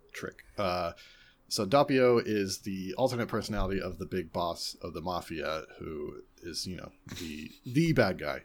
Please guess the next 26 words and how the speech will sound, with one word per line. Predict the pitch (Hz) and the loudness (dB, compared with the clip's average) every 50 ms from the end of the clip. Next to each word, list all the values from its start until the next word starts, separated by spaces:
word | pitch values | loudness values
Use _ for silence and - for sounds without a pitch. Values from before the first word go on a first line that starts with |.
| - - | -8 -6
Um, | 113 113 104 101 98 95 92 92 95 - - - - - _ _ _ _ _ _ _ - | -2 -2 0 0 0 -2 -4 -6 -8 -12 -18 -20 -20 -20 _ _ _ _ _ _ _ 6
<clears throat> | - 190 170 156 131 113 95 95 101 | 6 8 8 8 4 2 -2 -4 0
but | 110 110 104 104 101 95 - _ _ _ _ _ _ _ _ _ - | 2 2 4 4 2 -2 -4 _ _ _ _ _ _ _ _ _ -10
he, | - 127 123 | -2 0 4
like, | 135 139 135 | 4 4 2
kinda | - - 135 135 127 117 | 2 0 2 4 4 2
gives | 110 95 - 120 110 113 110 110 - - - - - - | 2 2 0 0 2 2 2 0 0 0 0 -2 -6 -2
parts | - - - 104 110 120 123 - | 2 2 4 4 2 0 -2 -4
of | - - 147 131 | -4 -4 -6 -4
his | 135 151 139 | -4 -6 -6
powers | - - - 151 151 156 151 151 151 156 - - | -4 -2 0 2 2 2 0 -2 -4 -4 -6 -8
to | - - 160 143 | -4 -4 -4 0
Doppio | 123 131 131 139 - 143 135 143 151 156 156 151 147 | 2 4 2 2 2 0 -2 0 0 0 0 0 -2
when | 123 104 92 | -2 -4 -4
Doppio's | - 101 101 107 - 117 110 107 | -2 -4 -4 -2 0 -2 -2 -2
in | 104 95 | -4 -6
charge, | - - 92 98 107 110 110 | -4 -2 0 0 0 -2 -4
but | 107 95 | -6 -8
he | 101 | -8
can | - 98 | -10 -10
talk | - - - 104 107 - - | -6 -4 -2 -2 -2 -4 -6
to | - 95 | -8 -6
Doppio, | 98 98 98 - 101 98 98 95 | -4 -6 -6 -6 -6 -6 -6 -6
and | 95 85 | -6 -4
Doppio, | 80 78 - - 90 87 87 | -6 -6 -6 -6 -6 -6 -6
like, | 87 85 82 - - | -6 -8 -8 -10 -16